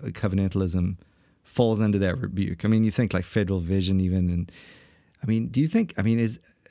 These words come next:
is there any nuance there, or is that just, are they in the, in the crosshair of that, that rebuke?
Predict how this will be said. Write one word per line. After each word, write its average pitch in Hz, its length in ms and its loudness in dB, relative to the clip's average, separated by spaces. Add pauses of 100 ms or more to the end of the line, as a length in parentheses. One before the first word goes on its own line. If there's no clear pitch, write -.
(140)
is 117 160 -2
there 156 180 2
any 139 220 2
nuance 123 480 2
there, 135 260 2
or 98 180 2
is 95 140 0
that 117 180 2
just, - 400 -4 (200)
are 98 100 0
they 113 200 2
in 98 180 2
the, 92 200 -2 (640)
in 98 200 0
the 90 40 -2
crosshair 98 540 -2
of 87 140 -4
that, 92 200 -2 (360)
that 98 120 -2
rebuke? 95 480 -4